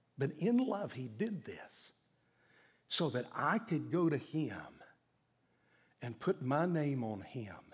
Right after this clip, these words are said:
and all of my sin. And from that moment on,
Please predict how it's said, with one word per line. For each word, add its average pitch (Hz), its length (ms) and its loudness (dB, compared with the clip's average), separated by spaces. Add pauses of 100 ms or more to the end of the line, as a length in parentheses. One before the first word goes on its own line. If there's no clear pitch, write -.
(880)
and 123 180 -4
all 139 280 4
of 131 100 0
my 147 220 0
sin. - 260 -6 (1700)
And 123 180 -2
from 107 220 -4
that 139 260 2
moment 131 400 0
on, 110 160 -8